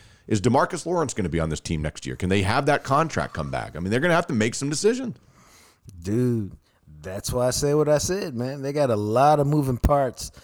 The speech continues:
Speaker 2: in the offseason. Everybody ain't coming back, whether it's DeMarcus Lawrence or Amari Cooper. They're not all coming back, bro. And, uh, some of them are more difficult to replace than others.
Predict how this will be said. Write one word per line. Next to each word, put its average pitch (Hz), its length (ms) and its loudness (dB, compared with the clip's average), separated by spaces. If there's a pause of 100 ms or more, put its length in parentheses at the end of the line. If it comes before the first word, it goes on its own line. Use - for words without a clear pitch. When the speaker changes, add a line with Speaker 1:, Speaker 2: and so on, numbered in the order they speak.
(340)
Speaker 2:
in 123 120 -2
the 113 80 0
offseason. 123 840 0 (240)
Everybody 139 540 4
ain't 117 180 0
coming 110 300 -2
back, 98 300 -2
whether 98 220 -4
it's 90 160 -8
DeMarcus 95 540 -6
Lawrence 101 360 -4
or 92 80 -4
Amari 92 360 -4
Cooper. 95 480 -6 (420)
They're 113 120 0
not 123 160 6
all 135 300 8
coming 98 320 -2
back, 82 320 -2
bro. 85 300 -4 (180)
And, 90 280 -6
uh, 87 560 -6
some 117 240 -4
of 110 120 -2
them 101 180 -2
are 95 60 -2
more 95 320 -2 (520)
difficult 104 380 -6
to 98 100 -12
replace 107 300 -8
than 107 200 -8
others. - 360 -14